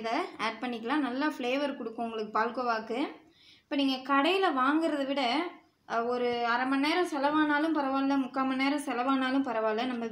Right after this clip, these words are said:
வீட்லயே நம்ம செஞ்சு கொடுக்கும்போது எந்த ஒரு கலப்படமும் இல்லாம நீட்டா நம்மளே செஞ்சு கொடுத்துடலாம். அதே மாதிரி உங்களுக்கு நல்ல பசும்பால் கிடைக்குது அப்படின்னா அதுலயும் நீங்க செஞ்சு பாருங்க, ரொம்ப அருமையா இருக்கும்.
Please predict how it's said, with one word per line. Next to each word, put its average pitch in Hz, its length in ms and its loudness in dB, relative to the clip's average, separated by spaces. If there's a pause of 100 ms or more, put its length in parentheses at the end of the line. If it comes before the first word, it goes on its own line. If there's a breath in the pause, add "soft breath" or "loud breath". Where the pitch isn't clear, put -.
(120)
வீட்லயே 320 440 0
நம்ம 277 220 0
செஞ்சு 254 180 -4
கொடுக்கும்போது 247 440 -4 (180)
எந்த 277 260 0 (140)
ஒரு 247 180 0
கலப்படமும் 262 460 0
இல்லாம 240 340 -2 (680 loud breath)
நீட்டா 294 300 2 (120)
நம்மளே 269 260 2 (100)
செஞ்சு 262 220 -4
கொடுத்துடலாம். 240 380 -2
அதே 254 160 -4
மாதிரி 311 240 2
உங்களுக்கு 254 340 -2
நல்ல 262 220 -2 (100)
பசும்பால் 269 460 0
கிடைக்குது 247 320 -6
அப்படின்னா 233 300 -4 (100)
அதுலயும் 285 360 2
நீங்க 233 220 -2
செஞ்சு 226 260 -8
பாருங்க, 233 320 -2
ரொம்ப 240 240 -4
அருமையா 240 360 -2
இருக்கும். 240 280 -2